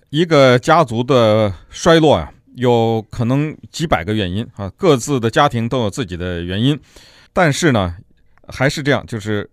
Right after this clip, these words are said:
很多的学者，他们就是研究这个问题，他就想是到底有没有一个相当主要的原因。有这么一个原因，可能很多人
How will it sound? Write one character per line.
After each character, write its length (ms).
很 320
多 160
的 300
学 240
者， 180
他 60
们 100
就 120
是 140
研 220
究 140
这 100
个 60
问 160
题， 140
他 160
就 120
想 200
是 180
到 160
底 80
有 100
没 140
有 100
一 120
个 220
相 300
当 140
主 220
要 140
的 80
原 240
因。 200
有 220
这 220
么 100
一 60
个 80
原 180
因， 140
可 160
能 140
很 160
多 120
人 160